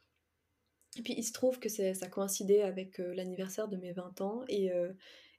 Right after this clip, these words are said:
et j'ai vu qu'en fait, pour un service de correction, alors au début, je voulais seulement correction et maquette. Heu, j'avais calculé que par rapport au nombre de livres, heu, de signes de mon roman, parce que c'est un assez court, heu, il fait cinquante mille mots à peu près, hem,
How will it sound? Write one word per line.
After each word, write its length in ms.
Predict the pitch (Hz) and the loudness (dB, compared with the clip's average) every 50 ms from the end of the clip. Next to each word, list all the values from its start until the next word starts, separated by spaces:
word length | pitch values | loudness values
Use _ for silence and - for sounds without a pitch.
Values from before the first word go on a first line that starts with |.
| - 208 | -2 2
et 40 | 196 | 6
j'ai 140 | 185 196 190 | 6 6 6
vu 160 | 196 233 262 | 6 2 0
qu'en 120 | - 208 | 0 0
fait, 220 | 190 - 214 214 - | 2 0 -2 -2 -2
pour 160 | - 202 196 | 0 0 2
un 60 | 190 185 | 2 0
service 380 | 185 - 190 185 202 220 220 | 0 -2 -2 -2 -4 -2 -2
de 180 | 196 190 190 - _ | -2 -2 -2 -4 _
correction, 720 | - - 226 220 214 220 - - - - 208 220 226 247 254 | 2 2 4 4 2 0 -2 -2 -4 -4 -4 -2 -2 -4 -4
alors 120 | - 202 190 | -2 0 2
au 20 | |
début, 220 | 202 202 240 269 | 2 2 2 0
je 140 | 262 - 208 | -2 0 -2
voulais 320 | 196 190 - 190 190 185 185 | -2 -2 -2 -4 -4 -4 -4
seulement 360 | - - 202 202 208 220 226 | -4 -4 -4 -4 -4 -4 -4
correction 680 | 220 - - 220 208 208 214 - - - - 240 247 247 | -6 -8 -6 -6 -6 -4 -4 -4 -4 -2 -2 -2 0 0
et 60 | 190 | -2
maquette. 680 | 185 185 185 190 - - 196 185 233 240 - - - _ _ _ - - _ _ _ _ _ _ _ - | -4 -4 -6 -8 -4 0 0 0 0 0 -4 -12 -18 _ _ _ -20 -20 _ _ _ _ _ _ _ -2
Heu, 280 | 202 196 190 185 185 185 | 0 2 2 2 2 2
j'avais 200 | 190 190 185 190 | 2 2 2 2
calculé 340 | 190 196 190 - 202 226 220 | 2 2 2 2 2 2 0
que 40 | - | 0
par 100 | - 190 | -6 -8
rapport 200 | 190 175 - 196 196 | -4 -2 0 2 4
au 60 | 190 | 4
nombre 160 | 190 202 220 | 4 4 6
de 80 | 214 202 | 6 6
livres, 280 | 190 196 208 208 - 196 | 6 4 2 0 2 2
heu, 200 | 190 175 180 170 | 2 2 0 -2
de 180 | 170 175 180 190 | -6 -6 -6 -6
signes 300 | - - - 240 240 220 | -6 -2 2 2 4 4
de 80 | 196 | 2
mon 160 | 185 180 180 175 | 2 0 -2 0
roman, 320 | 190 185 190 190 190 220 | 0 2 4 2 2 2
parce 220 | - 185 175 - - | 0 -4 -6 -6 -8
que 100 | - 175 | -8 -8
c'est 240 | - - - - 180 | -8 -8 -8 -10 -10
un 100 | 175 175 - _ _ _ _ _ | -12 -12 -14 _ _ _ _ _
assez 180 | - - 202 190 | -18 -16 -16 -16
court, 360 | - - - 247 247 - - _ - - - _ _ _ _ _ - | -10 -6 -4 -4 -4 -6 -10 _ -20 -20 -20 _ _ _ _ _ -6
heu, 120 | 190 180 180 | -6 -6 -6
il 60 | 175 170 | -6 -8
fait 120 | - 185 | -10 -10
cinquante 380 | 180 - 190 185 190 190 190 - | -8 -8 -6 -6 -6 -6 -2 0
mille 180 | 202 196 190 196 | 2 4 4 4
mots 300 | 196 208 220 226 262 247 - | 4 4 2 2 0 -2 -6
à 80 | 190 | -8
peu 140 | 185 - 180 | -8 -10 -12
près, 280 | - - - 220 226 226 _ _ _ _ _ - | -14 -12 -12 -12 -12 -12 _ _ _ _ _ -8
hem, 500 | 196 185 185 185 185 185 185 185 196 190 | -8 -8 -8 -10 -12 -12 -12 -10 -12 -12